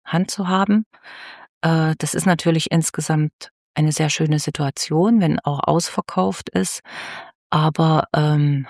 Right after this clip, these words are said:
für uns, für das Team und die, mich als Veranstalterin kommen natürlich ganz andere,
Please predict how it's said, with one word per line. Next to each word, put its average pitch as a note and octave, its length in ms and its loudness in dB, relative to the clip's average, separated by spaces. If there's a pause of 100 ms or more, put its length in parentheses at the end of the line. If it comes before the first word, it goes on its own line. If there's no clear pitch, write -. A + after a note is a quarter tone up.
(180)
für - 320 -8
uns, F3+ 320 2
für - 120 -4
das C#3+ 220 -2
Team F#3+ 380 2
und D3 360 0 (180)
die, D3 380 0
mich D#3 200 2
als C#3 160 -2
Veranstalterin D#3 720 0
kommen D3+ 220 2
natürlich D3 680 -2
ganz C#3+ 240 0
andere, D3 640 0